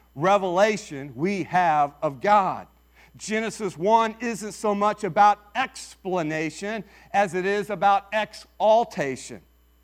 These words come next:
In the beginning, who? God. All creation is by God.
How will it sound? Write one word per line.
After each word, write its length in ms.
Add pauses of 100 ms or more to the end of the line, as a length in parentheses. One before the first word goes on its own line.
(160)
In 340
the 100
beginning, 880 (480)
who? 380 (1040)
God. 480 (800)
All 200
creation 800
is 140
by 320
God. 440